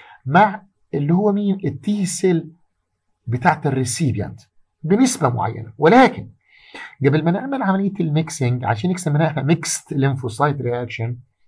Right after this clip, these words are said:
بنروح بنضيف، بنعمل عمليه راديشن لمين؟ لهذه الدنتريك سيل، بحيث لما نخلط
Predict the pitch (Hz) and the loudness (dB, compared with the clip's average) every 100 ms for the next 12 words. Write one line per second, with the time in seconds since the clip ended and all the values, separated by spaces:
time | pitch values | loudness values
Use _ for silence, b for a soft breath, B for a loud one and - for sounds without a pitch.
0 | B B B B - 123 147 214 - 185 | B B B B -4 0 0 -2 -2 0
1 | 165 160 196 196 - 131 151 180 180 135 | 0 2 2 0 -6 -4 0 2 2 2
2 | 139 170 175 143 135 127 170 175 - 180 | 0 -2 0 0 0 0 0 0 0 0
3 | 170 - - 135 147 170 147 B B 117 | 0 -6 -12 -4 0 0 -2 B B -4
4 | 139 170 131 170 170 147 143 160 139 123 | -2 0 0 -2 -2 -6 -6 -6 -4 -4
5 | - 190 117 107 - b b b 131 123 | 0 0 0 -6 -12 b b b -4 -2
6 | 131 160 359 - 131 107 | -2 -2 -2 -2 -2 -4